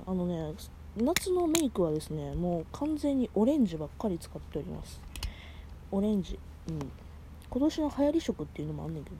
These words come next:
ね。前までずっとブラウン？何がちゃうねんって感じもするけど、あの、ブラウンをね、ずっと、ブラウン系のアイメイクやったんですけど、今年の夏はですね、もう、私はあの、に、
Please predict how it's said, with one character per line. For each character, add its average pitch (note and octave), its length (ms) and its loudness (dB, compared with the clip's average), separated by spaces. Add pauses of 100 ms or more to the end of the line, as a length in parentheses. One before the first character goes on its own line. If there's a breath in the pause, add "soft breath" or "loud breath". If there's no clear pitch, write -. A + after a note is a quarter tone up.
ね。 F3+ 100 -4
前 D#4+ 240 2
ま G4 100 0
で G4 100 2
ず F4+ 140 -2
っ E4+ 40 -4
と A#3+ 120 2
ブ F#3+ 180 4
ラ C4+ 100 6
ウ C4+ 160 4
ン？ D3 220 -4 (800 loud breath)
何 F#3+ 240 6
が F#3+ 100 6
ち A3 140 0
ゃ D#4 40 2
う E4 40 2
ね A3+ 100 4
ん - 40 0
っ - 20 -2
て D3 60 -2
感 D#3+ 160 0
じ E3 80 0
も D#3 80 -2
す G#3 120 -2
る G3+ 60 2
け E3+ 140 2
ど、 C3+ 180 -2 (240)
あ E3+ 60 -4
の、 D#3+ 340 -4 (140)
ブ G3 180 6
ラ D4+ 80 6
ウ D#4+ 100 0
ン A3 40 2
を - 20 2 (320)
ね、 D3+ 240 -4
ず E3 80 -4
っ D#3+ 40 -6 (100)
と、 C#3+ 240 -2 (680 loud breath)
ブ G3 120 6
ラ A3+ 100 4
ウ A#3 80 4
ン A#3 80 4
系 B3+ 180 2
の C4 180 -2
ア C#4+ 60 2
イ D#4 80 0
メ D4 140 2
イ G#3+ 60 4
ク E3+ 100 -4
や C#3 60 -2
っ C3 40 -8
た - 140 -10
ん C#3+ 80 -8
で C3+ 80 -10
す - 80 -14
け D#3+ 80 -6
ど、 D3 220 -4 (100)
今 C4 80 2
年 E4+ 260 0
の E4 160 -2
夏 D#4+ 240 -2
は G3+ 60 4
で E3+ 100 2
す - 100 -10
ね、 D#3 180 -6
も D#3 540 -6
う、 - 20 -10
私 F3+ 280 -2
は E3+ 120 -2
あ - 20 -4
の、 D#3+ 140 -6
に、 D#3+ 260 -4